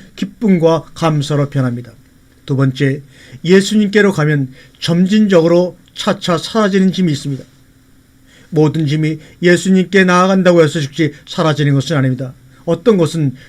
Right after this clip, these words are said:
점진적으로 사라집니다. 그것은 죄가 원인이 되어 나타난 결과로서의 짐입니다. 간음, 알코올 중독,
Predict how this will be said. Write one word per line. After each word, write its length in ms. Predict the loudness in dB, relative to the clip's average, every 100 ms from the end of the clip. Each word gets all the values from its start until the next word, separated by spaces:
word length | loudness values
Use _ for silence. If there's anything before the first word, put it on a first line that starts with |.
| -18
점진적으로 880 | -4 0 2 2 2 2 2 0 -2 -8
사라집니다. 640 | -8 -2 -2 -2 -6 -8 -16 -20 _ _ _ _ _ _ _ _ _ _ _ _ -6
그것은 420 | -4 0 0 -2 -8 -20 -12
죄가 460 | 0 4 4 4 2
원인이 480 | 4 4 4 0
되어 260 | 2 2 2
나타난 480 | 0 -2 0 0 -2 -6 -20 -6
결과로서의 720 | 0 2 2 2 0 0 -2
짐입니다. 500 | 0 0 0 -4 -12 -20 -20 _ _ _ _
간음, 580 | -2 0 2 2 -2 -6 -14 _ _
알코올 600 | -4 -2 -2 0 0 0
중독, 520 | -2 -2 0 0 -2